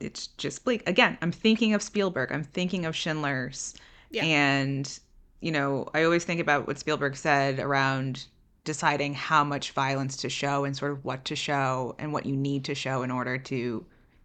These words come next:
Speaker 1: indicate to an audience that things are horrible without fetishizing the trauma. And so I think I always have that question when I watch something like this and, you know, where that line is drawn. And, you know, Spielberg drew it one place and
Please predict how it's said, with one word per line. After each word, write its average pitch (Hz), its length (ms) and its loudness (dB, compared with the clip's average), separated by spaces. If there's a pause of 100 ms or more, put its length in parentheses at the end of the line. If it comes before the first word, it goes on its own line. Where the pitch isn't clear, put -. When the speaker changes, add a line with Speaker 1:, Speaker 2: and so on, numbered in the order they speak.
(120)
Speaker 1:
indicate 147 520 0
to - 80 -6
an 135 100 0
audience 131 400 0
that 127 140 -6
things 131 220 -2
are 127 80 -6
horrible 139 580 0
without 135 800 0 (340)
fetishizing 151 640 2
the 147 80 0
trauma. 156 580 2 (300)
And 147 120 -4
so 147 80 -4
I 143 140 2
think 143 200 -2
I 147 80 0
always 135 180 0
have 139 100 -4
that 135 160 -2
question 135 320 -2
when 143 160 0
I 131 60 0
watch 127 240 -4
something 185 280 0
like 208 180 2
this 269 380 0
and, 139 400 -2
you 139 80 -4
know, 131 80 0
where 131 240 0
that 135 220 0
line 135 280 -2
is 139 120 -4
drawn. 151 340 0
And, 139 300 -6
you 135 80 -4
know, 123 60 -6
Spielberg 135 460 -6 (360)
drew 143 180 0
it 135 120 -4
one 139 160 -4
place 320 340 -8
and 135 260 -6